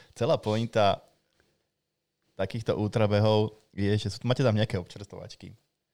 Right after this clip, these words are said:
A tie občerstvovačky majú nejaký časový limit, kedy, na ktorú musíte dojsť, aby vás pustili ďalej.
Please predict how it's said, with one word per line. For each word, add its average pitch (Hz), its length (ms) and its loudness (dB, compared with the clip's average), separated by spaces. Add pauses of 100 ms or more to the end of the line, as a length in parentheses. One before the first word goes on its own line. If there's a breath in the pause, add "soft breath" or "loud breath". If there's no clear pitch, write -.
(480)
A 117 120 0
tie 151 160 2
občerstvovačky 131 880 2
majú 110 200 4
nejaký 117 240 0
časový 110 400 0
limit, 98 320 -2 (360)
kedy, 107 400 0 (240)
na 107 160 0
ktorú 113 280 0
musíte 107 440 0
dojsť, 101 480 0
aby 107 160 0
vás 107 120 0
pustili 104 400 -6
ďalej. 90 400 -6